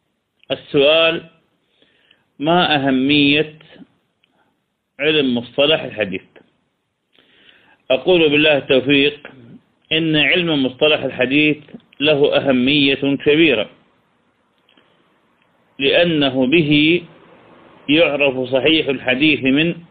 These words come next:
ضعيفه، وعدله من معوجه،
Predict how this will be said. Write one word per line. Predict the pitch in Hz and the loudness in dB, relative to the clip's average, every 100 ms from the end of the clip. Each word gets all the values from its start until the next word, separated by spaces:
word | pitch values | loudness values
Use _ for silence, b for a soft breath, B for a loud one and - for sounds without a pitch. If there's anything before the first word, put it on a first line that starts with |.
| _ | _
ضعيفه، | 120 127 143 147 117 101 - _ _ _ _ _ _ _ _ _ _ _ _ | -2 0 0 -2 -6 -10 -16 _ _ _ _ _ _ _ _ _ _ _ _
وعدله | - 131 135 147 131 127 120 113 | -2 0 0 0 0 0 0 0
من | 120 139 | 0 -2
معوجه، | 143 135 160 139 117 | -2 0 0 0 -6